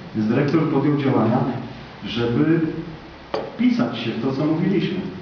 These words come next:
Nie można siedzieć, trzeba coś zrobić. Robić. No teraz słyszę, że niepotrzebnie się zwalnia. No. E, stawiam się kroki. Następny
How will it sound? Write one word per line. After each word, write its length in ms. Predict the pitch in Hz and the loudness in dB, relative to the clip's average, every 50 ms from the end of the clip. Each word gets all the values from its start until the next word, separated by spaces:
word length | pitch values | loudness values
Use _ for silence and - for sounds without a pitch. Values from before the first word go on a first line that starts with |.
| - - | -4 0
Nie 100 | 110 113 | 2 2
można 300 | 120 135 147 151 170 180 | 4 4 4 2 2 2
siedzieć, 520 | - 165 147 127 - - - - - - - | 2 2 2 2 2 2 2 0 0 -2 -2
trzeba 220 | 131 - 135 143 | -2 0 0 0
coś 80 | 139 135 | 0 2
zrobić. 580 | 120 - - - 127 123 - - - - - - - - 127 | 2 2 2 0 0 0 0 0 0 -2 -4 -6 -6 -2 0
Robić. 260 | 123 113 - - - - - - - - - - - - 113 | 2 2 2 2 0 -2 -2 -4 -6 -6 -8 -12 -10 -6 -4
No 80 | 117 | 0
teraz 220 | - 147 160 160 160 - 135 - - - - 160 | 2 2 2 2 2 0 -2 -4 -2 -2 0 2
słyszę, 260 | 156 156 156 151 135 | 2 2 2 2 2
że 180 | 135 135 - - 151 | 2 2 0 2 0
niepotrzebnie 500 | 151 143 - 147 143 - 151 139 135 135 | 0 0 0 0 0 2 2 0 0 0
się 140 | 139 135 135 | 0 2 2
zwalnia. 380 | 120 - 113 104 - - - - - 156 | 2 2 2 2 0 0 -2 -4 -2 -2
No. 60 | - - 110 - - - - - - - - - - - - - - - - - - - - - - - - - - - - - - - - - - - - - - - - - - 123 | -2 -2 -2 -4 -6 -10 -12 -12 -12 -12 -12 -12 -12 -12 -12 -12 -12 -12 -12 -14 -14 -14 -16 -16 -16 -16 -18 -18 -16 -12 -12 -10 -10 -10 -12 -14 -14 -16 -18 -18 -18 -18 -12 -8 -6 -4
E, 480 | 123 123 120 120 117 117 117 - - | -2 -2 -2 0 0 0 0 -2 -2
stawiam 320 | - 151 151 147 151 135 135 | -2 0 0 2 2 2 0
się 100 | 135 131 | 0 0
kroki. 380 | - 117 110 107 107 104 - - - - - - - - - - - - - - - - - - - - - - - - - - - - - - - - - - - - - - | 0 0 0 0 0 -2 -4 -6 -10 -12 -14 -16 -16 -18 -18 -18 -18 -18 -16 -14 -14 -12 -12 -12 -14 -16 -16 -18 -18 -16 -16 -16 -16 -16 -16 -16 -16 -14 -16 -14 -14 -8 -4 -2
Następny 540 | 143 135 139 165 180 185 180 185 175 - | -2 2 4 4 4 4 6 4 4 4